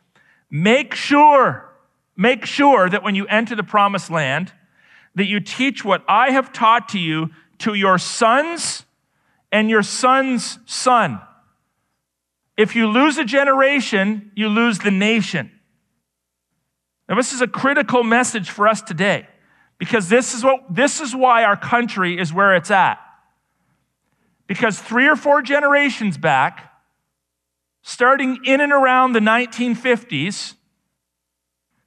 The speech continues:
Christian parents effectively abandoned a Christian worldview. And then it was, you know, kind of rough through the sixties and you know, the seventies was getting a little wonky, and the eighties were getting a little more scary, and the nineties were a little,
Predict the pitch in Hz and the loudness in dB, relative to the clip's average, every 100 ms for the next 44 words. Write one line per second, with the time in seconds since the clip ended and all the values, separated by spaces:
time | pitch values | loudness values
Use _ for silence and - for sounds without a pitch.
0 | - - 269 277 - 277 220 247 254 220 | -10 0 0 0 -6 -6 -4 -2 2 2
1 | 180 - - 170 233 247 - 185 185 - | 0 -6 -10 -4 -2 -4 -4 -6 -6 -4
2 | 160 190 214 214 180 151 - 196 - 170 | -4 0 0 0 -2 -6 -4 -4 -4 -8
3 | 160 165 143 104 85 - _ _ _ _ | -2 0 0 -4 -14 -16 _ _ _ _
4 | _ _ _ _ _ _ _ _ _ _ | _ _ _ _ _ _ _ _ _ _
5 | _ _ _ _ _ 190 214 240 226 220 | _ _ _ _ _ 0 2 2 2 0
6 | - 269 247 277 269 233 220 240 - 254 | 0 -2 0 0 0 2 2 0 -4 -8
7 | 254 - 240 240 - 240 240 240 196 226 | -8 -4 -6 -6 -12 -8 -6 -6 -2 -2
8 | 214 202 - _ _ 285 269 - 247 240 | -2 -6 -14 _ _ 0 0 -2 0 0
9 | 240 254 220 233 190 226 226 233 226 202 | 0 -2 -2 -4 -2 -2 2 2 2 2
10 | 208 220 233 - 233 220 202 208 233 233 | 4 4 2 0 2 2 2 -2 0 -2
11 | 220 202 220 208 226 226 220 226 - - | -2 -2 -2 0 0 2 4 2 0 -4
12 | 202 220 220 220 202 202 233 226 214 208 | 0 2 2 0 0 0 0 -2 -4 -2
13 | 208 214 214 | -2 0 -2